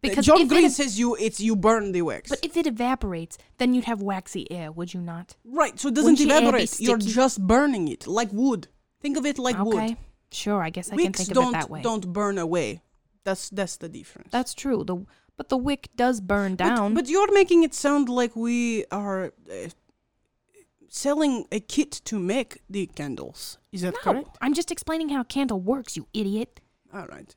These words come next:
Speaker 2: But what is its purpose? Just to look pretty?
Speaker 1: No, it, well, it can look pretty. You could, uh, light it when your power goes out in your house. You can also make your house smell better, depending on what kind of scent you get.
Speaker 2: Well, you can put scents in it.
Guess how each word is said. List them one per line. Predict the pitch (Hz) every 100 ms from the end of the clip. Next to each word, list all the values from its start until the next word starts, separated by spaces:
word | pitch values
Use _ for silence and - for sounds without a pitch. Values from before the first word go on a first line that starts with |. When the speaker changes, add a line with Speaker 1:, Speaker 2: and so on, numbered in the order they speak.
| _ _ _ _
Speaker 2:
But | 220 240
what | 226 262
is | 285
its | 233 -
purpose? | - 262 240 165 -
Just | 190 -
to | 202
look | 196 - -
pretty? | 190 220 294 262 _
Speaker 1:
No, | 330 381 370
it, | 330
well, | 269 247
it | 202
can | - 202
look | 196 -
pretty. | - 320 320 311 -
You | 175
could, | 170 175 170
uh, | 165 151
light | 143 156 185
it | 190
when | 180
your | 160
power | - 135 180
goes | 208 208
out | 214
in | 220
your | 214
house. | 220 254 - _ - - _
You | 294
can | 415 370
also | 202 233 - 320
make | 220 196 -
your | - 202 180 180
house | 180 185 -
smell | 180 139
better, | 170 277 180 135 - _
depending | 190 254 302
on | 247
what | 208
kind | - 180
of | 170
scent | - 302 262
you | -
get. | - - _ _
Speaker 2:
Well, | 208 208
you | 196 170
can | 175
put | 165 156
scents | - 185 175 -
in |
it. | - - -